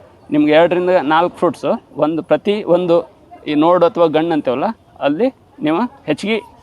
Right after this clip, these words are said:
ಫ್ರೂಟ್, ಆ, ಆ, ಏನೋ ಸೆಟ್ಟಿಂಗ್ ಮಾಡೋದಾಗಲಿ, ಸ್-, ಬರೋದಾಗಲಿ ಅಥವಾ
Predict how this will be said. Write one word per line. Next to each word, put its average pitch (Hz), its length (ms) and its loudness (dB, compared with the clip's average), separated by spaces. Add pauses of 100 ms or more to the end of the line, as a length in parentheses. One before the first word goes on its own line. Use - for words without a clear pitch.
(360)
ಫ್ರೂಟ್, 202 280 0
ಆ, 147 840 2
ಆ, 135 80 2
ಏನೋ 151 240 2 (680)
ಸೆಟ್ಟಿಂಗ್ 170 440 0
ಮಾಡೋದಾಗಲಿ, 160 640 0
ಸ್-, - 220 -14
ಬರೋದಾಗಲಿ 151 540 0
ಅಥವಾ 156 280 0